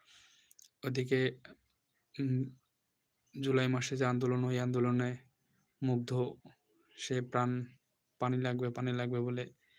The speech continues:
মিছিলের মধ্যেই তাকে গুলি করে হত্যা করা হয়। সেটিও আমাদের কাছে আর কি শহীদি মৃত্যু হিসেবে ধরে নিয়েছি আমরা। হাদি ভাইয়ের মৃত্যুটাও শহীদি মৃত্যু, কারণ সে তার যে কথাবার্তা,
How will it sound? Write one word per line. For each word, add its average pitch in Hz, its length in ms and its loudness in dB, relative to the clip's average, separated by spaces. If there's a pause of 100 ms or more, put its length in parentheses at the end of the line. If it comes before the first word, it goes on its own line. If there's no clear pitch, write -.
(280)
মিছিলের 127 380 0
মধ্যেই 123 360 0
তাকে 123 420 -4 (160)
গুলি 120 180 0
করে 123 300 -4 (640)
হত্যা 127 280 -6
করা 123 180 -6
হয়। 131 200 -6 (1000)
সেটিও 127 320 -2
আমাদের 127 480 -2 (1040)
কাছে 127 300 -2
আর 120 100 -2
কি 131 320 -6 (380)
শহীদি 127 380 0
মৃত্যু 127 360 0
হিসেবে 123 320 0
ধরে 120 180 2
নিয়েছি 120 280 0
আমরা। 127 260 -2 (960)
হাদি 123 280 -2
ভাইয়ের 123 220 0
মৃত্যুটাও 127 480 0
শহীদি 123 340 -2
মৃত্যু, 127 400 -2 (640)
কারণ 123 300 -2
সে 127 360 -4 (520)
তার 120 220 -2
যে 120 220 -4
কথাবার্তা, 123 640 -4